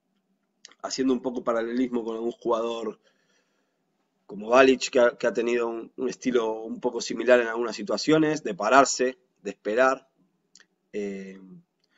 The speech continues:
o como ahora está también muy de moda, eh, Doncic en la N B A,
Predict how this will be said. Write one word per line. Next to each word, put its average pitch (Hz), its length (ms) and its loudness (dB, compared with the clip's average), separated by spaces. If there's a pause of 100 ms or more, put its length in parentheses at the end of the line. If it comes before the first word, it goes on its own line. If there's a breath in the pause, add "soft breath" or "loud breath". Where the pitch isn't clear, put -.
o 101 100 -12
como 110 320 -8
ahora 131 320 4
está 117 600 0
también 120 260 -4
muy 123 200 -4
de 117 100 -2
moda, 110 640 -4 (480 loud breath)
eh, 107 320 -8
Doncic 139 640 -2
en 110 100 -10
la 110 100 -6
N 117 140 -4
B 110 160 0
A, 135 260 0